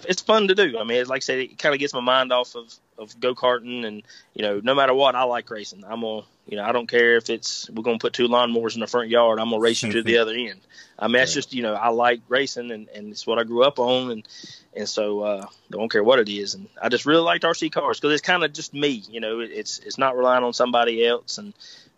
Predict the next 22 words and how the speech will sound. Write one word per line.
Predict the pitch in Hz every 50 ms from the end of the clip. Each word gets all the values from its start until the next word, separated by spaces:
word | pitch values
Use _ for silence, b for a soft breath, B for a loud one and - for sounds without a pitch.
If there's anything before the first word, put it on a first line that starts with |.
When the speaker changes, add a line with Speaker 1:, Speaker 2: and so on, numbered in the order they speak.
| - -
Speaker 1:
and | 107 98 101
so | - - 117 110
forth. | - - 95 98 98 - -
But | - 90 98
I've | 101 110 117
been | 117 110 113
fortunate | - - 113 110 - - 110 107 104 -
that | - 101
I've | 107 107
won, | 107 110 110 110 110 107 104 101 - -
you | - 104
know, | 98 95 98
a | 98 101 -
couple | - - 113 - 113 110 110 - - -
national | 117 113 113 - - 107
championships | - 123 120 107 - - 123 117 - -
doing | 117 117 117 113 110
that. | 113 117 117 120 120 -
And, | - 107 107 104 - B B B B B B B B B _ -
and, | 104 101 95 95 95
uh, | 95 95 92 92 95
man, | 101 110 113 110 110